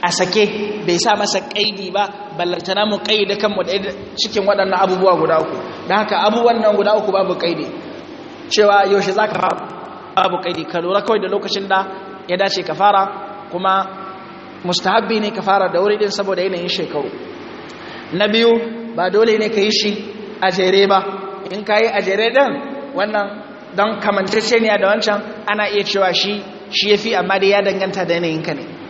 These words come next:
Haka nan, in kai ta'addanci a ciki, ba za a wajabta maka kafara ba, saboda ranakun sun bambanta da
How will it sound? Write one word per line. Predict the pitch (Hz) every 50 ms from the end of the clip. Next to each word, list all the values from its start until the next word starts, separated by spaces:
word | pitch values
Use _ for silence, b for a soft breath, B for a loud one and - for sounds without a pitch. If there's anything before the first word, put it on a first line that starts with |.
| B B B B B B B
Haka | - 226 233 233 220
nan, | 214 220 220 226 - - - - - - -
in | 208 220 226
kai | 226 233 226
ta'addanci | 226 240 233 233 220 208 226 240 247 240 247 220 190
a | 175 175
ciki, | - 220 202 226 269 247 202 - - - - - - - - 160
ba | 175 185
za | 208 226
a | 196 208 208 202 208 202 - - - - - - - - - - - - 160
wajabta | 196 226 202 214 202 - 214 208 214
maka | 214 208 208 190
kafara | - 170 160 - 196 196 185 180 170 180
ba, | 220 233 226 - - - - -
saboda | - - - - 196 190 175 180 180 175 175 165 - 175 - - - - - - - - - - - -
ranakun | - 165 170 170 170 170 170 170 170 - - 233 220 202
sun | - - 233 233 226 202
bambanta | 202 196 190 190 - 208 214 220 - - 202 190 185
da | 185